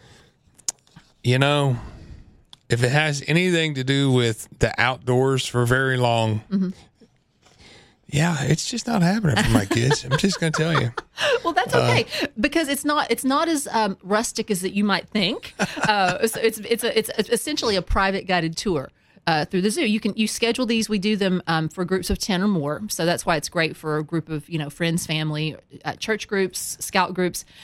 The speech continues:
Speaker 2: Um, or you can do a two hour or a three hour. It sounds very, uh, Gilligan's Island if I'm showing my age there, but, um,
Speaker 1: <laughs> A
Speaker 2: uh,
Speaker 1: three hour tour.
Speaker 2: a three hour tour.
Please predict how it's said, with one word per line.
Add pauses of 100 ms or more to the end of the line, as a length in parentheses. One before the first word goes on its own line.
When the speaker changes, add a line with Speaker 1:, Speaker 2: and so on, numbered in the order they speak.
(180)
Speaker 2:
Um,
or
you
can
do
a
two
hour
or
a
three
hour.
It
sounds
very, (220)
uh,
Gilligan's
Island
if
I'm
showing
my
age
there, (340)
but,
um,
Speaker 1:
<laughs>
A
Speaker 2:
uh,
Speaker 1:
three
hour
tour.
Speaker 2:
a
three
hour
tour.